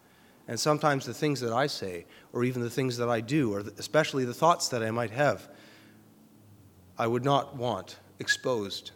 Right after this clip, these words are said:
before a, a multitude listening at that court date with the judge of all the earth. But this is what we're asked to do.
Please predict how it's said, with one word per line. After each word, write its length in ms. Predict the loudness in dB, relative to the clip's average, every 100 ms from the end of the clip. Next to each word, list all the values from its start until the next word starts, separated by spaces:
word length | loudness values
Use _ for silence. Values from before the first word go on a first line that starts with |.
| -20 -20 -20 _ -20 -20 -20 -20 -20 _ _ _ -16 -8
before 400 | -6 0 0 0
a, 140 | -2 -10 -20 -20 -6
a 80 | -2
multitude 560 | 4 4 2 -2 -2 -2
listening 420 | -2 -2 -4 -2
at 120 | 0
that 200 | 0 -2
court 260 | -2 -8 -8
date 320 | -12 -12 -16 -20 _ _ _ _ _ _ _ _ _ _ _ _ _ _ -10
with 160 | -6
the 80 | -4
judge 260 | 2 2 2
of 80 | -2
all 140 | -2
the 140 | -2
earth. 280 | -4 -4 -10 -20 _ _ _ _ _ _ _ _ _ _ _ _ _ _ _ _ _ _ _ _ _ _ _ _ _ _ _ _ -16 -8
But 120 | -4
this 180 | -4 -4
is 120 | -2
what 120 | -2
we're 100 | 2
asked 240 | 0 -2
to 80 | -8
do. 240 | -6 -6